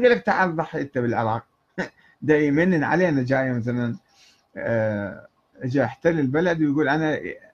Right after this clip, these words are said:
أس-، أسوي منية عليكم إن جيت احتليتكم، وتعالوا اعطوني نفطكم". والآن شوفوا، يعني، يعطي أوامر إلى ملك السعودية أنه: "أنت ارفع إنتاج النفط حتى تضغط على إيران"،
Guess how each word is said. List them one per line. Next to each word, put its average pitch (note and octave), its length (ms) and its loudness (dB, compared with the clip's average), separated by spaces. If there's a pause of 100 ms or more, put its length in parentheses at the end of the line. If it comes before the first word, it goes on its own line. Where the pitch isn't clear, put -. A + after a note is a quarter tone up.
(340)
أس-، - 220 -14
أسوي D3 300 -2
منية D#3 320 0
عليكم C#3+ 420 0
إن B2+ 60 -2
جيت C3+ 240 -4
احتليتكم، A2+ 680 -2 (680)
وتعالوا D#3 380 4
اعطوني A3+ 260 0
نفطكم". G#3+ 580 -4 (540)
والآن F#3+ 420 2
شوفوا، F3 440 -2 (1040)
يعني، C3+ 600 0 (500)
يعطي E3+ 240 0
أوامر E3+ 500 2
إلى C3+ 200 0
ملك D3+ 260 -4
السعودية B2+ 680 -2
أنه: B2+ 440 -4
"أنت D3+ 200 -6
ارفع E3 400 -4
إنتاج G#2+ 320 -6
النفط F#2+ 340 -8 (540)
حتى C3+ 200 -6
تضغط D#3 380 0
على A2 180 0
إيران"، F#2+ 380 -2